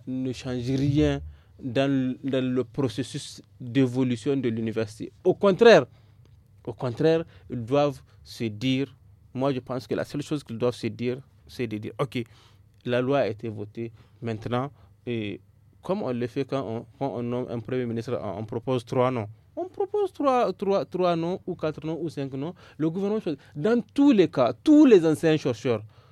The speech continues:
d'où qu'ils soient au Niger, sont de tel ou tel parti politique. Ils sont tous nommés conseillers quelque part.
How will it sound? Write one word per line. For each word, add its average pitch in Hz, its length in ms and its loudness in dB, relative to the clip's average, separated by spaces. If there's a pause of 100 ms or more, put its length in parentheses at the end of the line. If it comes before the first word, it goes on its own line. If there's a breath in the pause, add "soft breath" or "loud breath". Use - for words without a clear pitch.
(540 soft breath)
d'où 190 300 8
qu'ils 160 280 2
soient 170 340 6
au 139 120 4
Niger, 139 420 2 (480 soft breath)
sont 180 360 2
de 131 200 0
tel 165 320 2
ou 131 140 -6
tel 143 200 -6
parti 127 360 -8
politique. 110 500 -10 (300)
Ils 233 100 -4
sont 262 240 2 (100)
tous 294 260 10
nommés 208 260 6
conseillers 147 420 2
quelque - 220 -8
part. 113 220 -2